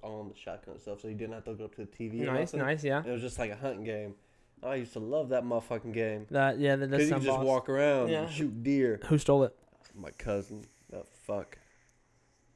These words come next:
Speaker 1: Uh,
Speaker 2: That's
Speaker 1: what, what was
Speaker 2: cold-blooded.
Speaker 1: that? What was that taste?
Speaker 2: This is, like, blue cookies.
Speaker 1: I, I might, that was
Speaker 2: Mm.
Speaker 1: good. I might have deserved the whole stealing of the shotgun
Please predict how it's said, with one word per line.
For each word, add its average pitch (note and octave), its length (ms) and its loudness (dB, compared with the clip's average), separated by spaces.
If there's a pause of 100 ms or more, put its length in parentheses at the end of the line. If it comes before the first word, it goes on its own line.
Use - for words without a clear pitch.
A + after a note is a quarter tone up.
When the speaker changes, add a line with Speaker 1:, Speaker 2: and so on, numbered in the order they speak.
(460)
Speaker 1:
Uh, A2 120 -2
Speaker 2:
That's - 120 -6
Speaker 1:
what, - 180 -10
what - 80 4
was A#3+ 100 2
Speaker 2:
cold-blooded. C3+ 640 8
Speaker 1:
that? F#2+ 80 -4
What F3+ 140 -2
was A3 100 -4
that G3+ 160 2
taste? E3 400 -6 (460)
Speaker 2:
This F#3+ 180 6
is, G3 140 8
like, D#3 240 6
blue D#3 220 12
cookies. B3 580 -2 (380)
Speaker 1:
I, F#3 300 6 (300)
I F#3 100 4
might, G#3+ 460 0
that C3+ 120 -2
was C3+ 120 -2
Speaker 2:
Mm. - 40 -18
Speaker 1:
good. D#3+ 180 0
I D3 120 -2
might A3+ 220 0
have D3 120 -2
deserved A2+ 760 -2 (380)
the A#2 80 -2
whole A2 240 0
stealing A2+ 540 -4
of G2+ 260 -6
the - 60 -20
shotgun - 500 -8